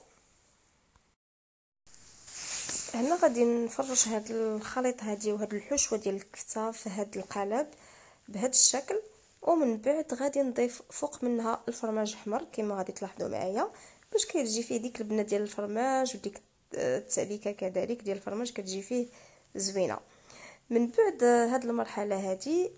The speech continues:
عاد غادي نضيف البطاطا على شكل وريضات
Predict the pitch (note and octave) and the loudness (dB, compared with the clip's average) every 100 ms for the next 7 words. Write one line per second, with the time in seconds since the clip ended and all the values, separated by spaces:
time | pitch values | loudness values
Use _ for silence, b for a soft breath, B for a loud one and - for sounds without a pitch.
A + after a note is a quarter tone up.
0 | - G#3 B3 E4 A#3 G#3 G#3+ G#3 B3 D#4 | -8 -6 0 0 2 0 0 -2 0 -2
1 | D#4 - - G#3 G3 - - A#3 A#3 C#4 | -2 -14 -14 -8 -8 -8 -6 -4 -2 -2
2 | A4+ B B B B G#3 B3 D4+ D4 A#3+ | -2 B B B B 2 4 4 4 0
3 | A3+ G#3+ A3 D4+ - | 2 0 0 0 -2